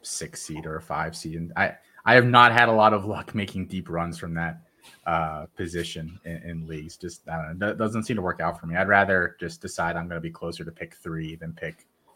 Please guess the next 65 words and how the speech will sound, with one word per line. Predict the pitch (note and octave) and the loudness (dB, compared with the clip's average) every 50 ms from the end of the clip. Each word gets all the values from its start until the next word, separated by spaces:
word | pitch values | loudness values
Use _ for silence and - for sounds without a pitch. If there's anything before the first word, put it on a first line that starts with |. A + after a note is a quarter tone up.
| _ _ _ _ - | _ _ _ _ -8
eight. | F#2 F#2 - - - _ _ _ _ _ _ _ _ - - | -8 -8 -8 -10 -18 _ _ _ _ _ _ _ _ -14 -10
Uh, | E2 E2 D#2+ D#2 D#2+ D#2+ - _ _ - | -8 -6 -6 -8 -8 -12 -16 _ _ -4
I | - G2+ | -2 -2
don't | F#2+ F#2 | 0 0
know | F2+ | -2
how | E2 G2 F#2+ | -2 -2 -2
much | F2+ F2 F2 - - | -2 -2 -6 -6 -6
that | - E2 E2 E2 _ _ - | -6 -6 -8 -8 _ _ -8
really | F#2+ G2 F#2 E2 D#2+ | -6 -4 -4 -2 2
actually | E2+ G2+ A2 A2+ - G#2 E2+ | 2 2 2 2 0 -6 -6
matters. | E2+ E2+ E2 E2+ E2 E2 E2+ E2 E2 | -6 -6 -6 -6 -6 -6 -6 -6 -8
I | - F2 F2 F2 E2+ - _ _ _ _ _ _ - | -8 -8 -8 -10 -12 -16 _ _ _ _ _ _ -12
maybe | F#2+ F2+ F2 E2 F2 | -8 -8 -8 -8 -8
should | - - E2 | -10 -10 -8
dive | - E2 E2 E2 | -6 -6 -6 -6
into | E2+ E2+ E2 E2 | -6 -6 -6 -4
that | E2 D#2 - | -4 -6 -6
in | D#2+ | -6
a | E2 | -6
year | E2 E2 E2+ | -6 -6 -6
or | E2+ | -6
two | E2 - E2+ | -8 -10 -10
when | E2+ E2 | -10 -8
we | E2 E2 | -8 -8
have | E2+ F2 E2 | -8 -8 -8
more | E2 E2 E2 | -8 -8 -10
data. | E2 D#2+ D#2 D#2 - - - _ _ _ | -10 -10 -10 -10 -12 -14 -14 _ _ _
But, | - D2+ C#2+ - | -10 -10 -10 -8
uh, | - - - - - _ _ _ _ _ _ _ | -10 -10 -12 -14 -18 _ _ _ _ _ _ _
that, | - F#2+ F#2+ F#2+ - | 0 0 0 0 0
that's | - G#2 G#2+ G#2 - | 2 2 2 2 0
the | - G2+ | -4 -6
direction | E2+ F#2 F2+ E2+ E2 E2 - - | -4 -2 -2 -2 -2 -4 -8 -10
that | E2+ E2 | -8 -6
I | E2 D#2+ | -6 -6
tend | E2 E2 - E2 E2 E2 | -6 -8 -10 -10 -10 -10
to, | - - D#2 D2 - _ | -10 -10 -10 -10 -12 _
to | - - | -16 -16
kick. | E2 - - E2 D2+ - | -16 -12 -12 -12 -10 -2
And | - A2 | 2 4
I | A2 | 6
know | A2 G#2+ G2+ F#2+ F2+ - - _ _ _ - - - | 6 6 6 4 2 0 -8 _ _ _ -20 -8 -2
that | - F2+ F2 E2 - | 0 0 0 0 0
that's | - F2+ E2+ - | -2 -2 -2 -2
kind | - - F#2 F2 E2 | -4 -4 -2 -2 -2
of | E2 E2 | -2 -4
our, | D#2 D#2 D2+ - - | -4 -4 -4 -4 -4
our | D#2 D#2+ D#2+ | -4 -4 -4
one | D#2+ D#2+ D#2+ D#2 E2 | -4 -4 -6 -6 -6
big | D#2+ D#2+ - - | -8 -10 -10 -10
difference | - - - - - - - | -10 -10 -10 -12 -14 -18 -18
with | - - | -16 -14
these | - D#2+ E2 - | -12 -12 -12 -12
things. | - - E2 E2 | -14 -14 -12 -6
But | - F#2+ | -2 -2
I | G2+ | 0
think | G#2 - C3 A#2+ | 2 2 4 4
it's | A2 - | 4 4
an | A2 | 4
interesting | A2 A2 G#2+ G#2 F#2+ F#2 - - F2+ | 2 2 2 0 0 0 -2 -4 -4
one. | F2+ F#2 | -2 0
I | F2+ F2+ | 0 0
think | - A2 G2 | 0 -2 -4
both | - F#2+ F#2+ F#2 | -4 -4 -4 -4
are, | F#2 F2 E2+ E2 | -4 -4 -6 -6